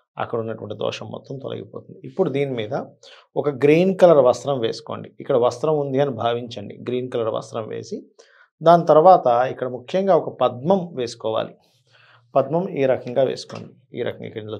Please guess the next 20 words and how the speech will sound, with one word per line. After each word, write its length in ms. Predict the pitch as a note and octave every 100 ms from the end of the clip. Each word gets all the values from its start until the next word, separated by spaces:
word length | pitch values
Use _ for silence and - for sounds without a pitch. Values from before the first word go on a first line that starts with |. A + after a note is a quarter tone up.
| -
చూపించినట్టుగా 420 | - A#2+ A#2 D3+
పద్మం 380 | C#3 A2+ A2 G#2
వేయండి 320 | G#2+ A2 G#2
ఫస్ట్. 280 | - A2 - -
ఎందుకు 240 | C#3 D3+ D#3
పద్మము? 680 | C#3+ B2+ B2+ C3 C3+ - - _ _ -
మీకు 160 | C3
చాలామందికి 400 | C#3+ D3 D#3 D3+
సందేహం 360 | - C3 C3+ C#3
కలగవచ్చు, 320 | B2 A#2 A#2
"పద్మమే 460 | B2 C3+ C#3 D3+ D#3
ఎందుకు 200 | C#3+ C3
వేయాలండి? 720 | C3+ C3 B2 A#2 B2 B2 - _ _ _ _ _ -
లక్ష్మీదేవి 760 | C#3+ - E3+ F#3 F3 F3 A3
దేని 280 | D3 C3+ C#3
మీద 180 | D3+ D3
ఉంటుంది?" 600 | B2+ A2 A2 A#2 A2+ A#2
అనేది 200 | A2+ A#2+
ఒకసారి 280 | B2 - A#2
ఆలోచించండి. 600 | A2 A2 G#2 G2+ A2+ A#2